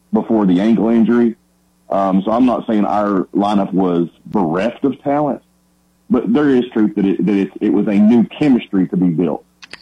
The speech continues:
But I, th-, I think we're making some excuses whenever we say our lineup was, like, totally overhauled. We, we were,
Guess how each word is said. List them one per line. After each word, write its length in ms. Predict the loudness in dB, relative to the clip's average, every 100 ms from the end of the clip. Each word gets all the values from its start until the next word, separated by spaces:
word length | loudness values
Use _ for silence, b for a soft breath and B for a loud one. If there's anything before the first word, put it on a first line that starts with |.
| _ -6
But 100 | -2
I, 140 | -2
th-, 120 | -2
I 80 | -2
think 140 | 0 0
we're 60 | 0
making 260 | 0 -2
some 100 | -2
excuses 540 | -4 -2 0 0 0 -2
whenever 220 | 0 0
we 140 | 0 -2
say 140 | -2
our 120 | -2
lineup 400 | -2 -2 -4 -4
was, 180 | -4 -4 -4
like, 280 | -6 -6 _ _ _ -14 -4
totally 380 | 0 2 2 0
overhauled. 520 | -2 -6 -6 -6 -2
We, 140 | 0
we 240 | 2 2 2
were, 280 | 0 -4